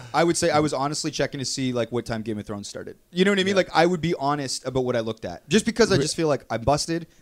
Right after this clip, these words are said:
Speaker 1: I realized I fucked up. I'm sorry." I wouldn't even say what we were talking about.
Speaker 2: Exactly. I wouldn't say either, because it seemed like they might have been talking about babes or something, too.
Speaker 3: <laughs> Well, they have that mischievous look on their
Speaker 1: Exactly.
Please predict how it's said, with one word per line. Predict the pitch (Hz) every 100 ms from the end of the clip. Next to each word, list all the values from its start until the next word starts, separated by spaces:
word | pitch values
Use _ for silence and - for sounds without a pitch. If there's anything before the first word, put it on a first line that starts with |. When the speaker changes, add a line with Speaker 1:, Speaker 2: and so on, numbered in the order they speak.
| -
Speaker 1:
I |
realized | 117 127 135 127
I | 127
fucked | 127 123 120
up. | 117 -
I'm | 110
sorry." | - 123 120 113
I | 127
wouldn't | 175
even | 202
say | 165 165
what | 156
we | 107
were | 95
talking | 90 - 98
about. | 87
Speaker 2:
Exactly. | 113 110 110 101
I | 120
wouldn't | 131 120
say | 107 113
either, | 95 104 95
because | 87 131 - 139 123 120
it | 139 -
seemed | - - 175 190
like | 160 156
they | 147 143
might | 131 127
have | 120
been | 120
talking | 127 120 120
about | 107 104 98 -
babes | 95 110 123
or | 143
something, | 160 156 - 156 160 - - -
too. | 403 151 - -
Speaker 3:
<laughs> | -
Well, | 359
they | 381
have | 359
that | 370 330 220
mischievous | 240 - 240 208 156
look | 147 196 185
on | 185
their | -
Speaker 1:
Exactly. | 175 185 269 -